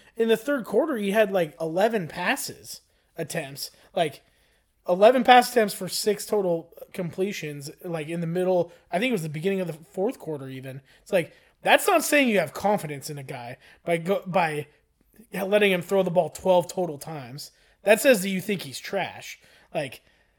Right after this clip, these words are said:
and you, he doesn't deserve more than, more pass attempts than that, in my opinion, 'cause he is trash. He's hot garbage.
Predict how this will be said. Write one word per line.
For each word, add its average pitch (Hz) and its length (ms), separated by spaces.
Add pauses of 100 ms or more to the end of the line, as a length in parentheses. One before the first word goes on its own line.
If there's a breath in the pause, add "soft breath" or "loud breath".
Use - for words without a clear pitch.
(140)
and 208 240 (160)
you, 202 220 (420)
he 226 280
doesn't 302 320
deserve 175 460
more 147 200
than, 135 240
more 156 280
pass 139 320
attempts 143 320
than 131 140
that, 131 320
in 160 140
my 147 160
opinion, 151 400 (240 soft breath)
'cause 170 180
he 147 160
is - 140
trash. - 480 (140)
He's 214 280
hot 180 420
garbage. 151 540